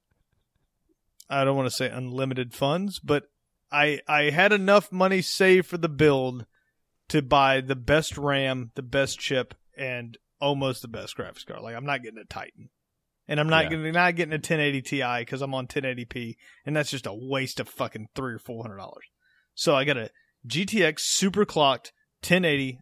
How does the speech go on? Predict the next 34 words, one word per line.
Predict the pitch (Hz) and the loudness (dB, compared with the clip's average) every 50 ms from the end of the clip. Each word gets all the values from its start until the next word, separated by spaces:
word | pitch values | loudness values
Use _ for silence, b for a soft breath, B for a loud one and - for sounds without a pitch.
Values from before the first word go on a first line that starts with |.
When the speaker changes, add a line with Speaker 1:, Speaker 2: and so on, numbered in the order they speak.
| _ _ - | _ _ -4
Speaker 1:
I | 147 147 151 | -2 -2 -2
C | 156 - - 185 175 151 | -2 -4 -6 -2 0 0
X, | 139 131 120 - - - - - - _ _ _ _ _ _ _ _ _ _ _ _ _ _ _ _ - | 0 0 -2 -4 -6 -6 -6 -6 -12 _ _ _ _ _ _ _ _ _ _ _ _ _ _ _ _ -4
um, | 135 131 127 127 120 117 117 113 117 117 117 - _ _ _ _ _ _ _ - | -2 -2 -2 -2 -4 -6 -10 -12 -14 -16 -16 -20 _ _ _ _ _ _ _ -2
E | 175 170 | -2 0
V | 147 165 156 | 0 0 -2
G | 135 135 143 139 | 0 2 2 2
A | 127 120 113 | 2 2 -2
model, | 110 92 - 120 | -8 -14 -14 -12
right? | 117 123 127 - - | -10 -10 -10 -10 -6
So | - 151 139 | -4 -4 -4
the | 135 - - | -4 -4 -2
E | 175 185 | -2 0
V | 170 202 202 | 0 0 -2
G | 170 170 180 175 | 0 2 2 2
A | 170 170 | 2 2
is | 175 165 139 | 0 0 -2
the | 143 | -4
model | 131 127 139 147 151 147 | -2 -2 -2 -2 -2 -2
that | 147 143 | -4 -4
I | 143 | -4
go | 139 139 139 | -4 -2 -2
with | 143 143 135 - | -2 -2 -4 -4
for | 135 131 | -6 -6
all | 127 | -4
my | 131 139 143 | -4 -6 -6
graphics | 147 135 131 127 127 127 _ _ | -4 -4 -4 -6 -8 -12 _ _
cards. | 135 120 117 117 - - - _ _ _ _ _ _ _ _ | -10 -10 -10 -12 -14 -18 -20 _ _ _ _ _ _ _ _
I | - 131 135 | -8 -6 -4
like | 135 127 123 135 92 82 | -4 -2 -4 -4 -4 -4
Speaker 2:
Mm-hmm. | 85 147 | -6 -8
Speaker 1:
what | 139 - | -4 -4
they | 151 147 | -4 -4
do. | 143 131 123 120 120 | -4 -6 -8 -8 -8